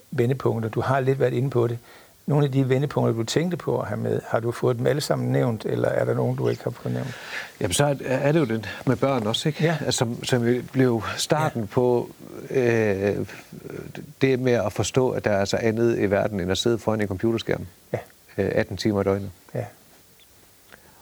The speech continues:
Speaker 2: Og tro, øh, at, at bundlinje er et målestok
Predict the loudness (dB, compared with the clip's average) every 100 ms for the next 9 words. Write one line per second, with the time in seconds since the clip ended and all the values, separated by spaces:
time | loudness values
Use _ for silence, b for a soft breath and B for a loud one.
0 | B -4 -2 0 2 4 2 2 0 0
1 | -2 -4 -6 -6 -10 -16 -20 -20 _ -8
2 | -8 -8 -20 -20 -10 -4 -4 -6 -10 -2
3 | 0 2 2 2 0 2 0 0 2 2
4 | 0 -2 -2